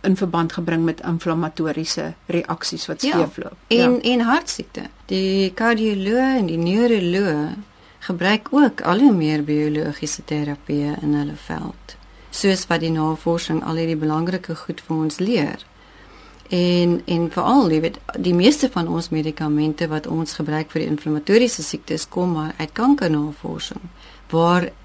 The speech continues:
Speaker 2: die hele idee begin het om hierdie ensieme te teiken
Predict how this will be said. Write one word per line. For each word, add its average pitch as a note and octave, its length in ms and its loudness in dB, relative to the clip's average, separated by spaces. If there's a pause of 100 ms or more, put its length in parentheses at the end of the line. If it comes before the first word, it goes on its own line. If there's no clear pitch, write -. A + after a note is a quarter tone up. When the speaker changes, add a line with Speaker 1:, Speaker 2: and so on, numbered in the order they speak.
Speaker 2:
die E3 320 0
hele F3 300 2
idee E3 580 -2 (720)
begin C#4+ 340 6
het - 280 -2 (100)
om D#3+ 160 -2
hierdie D#3 320 -2
ensieme D3+ 480 0
te D3 180 -8
teiken C#3+ 460 -8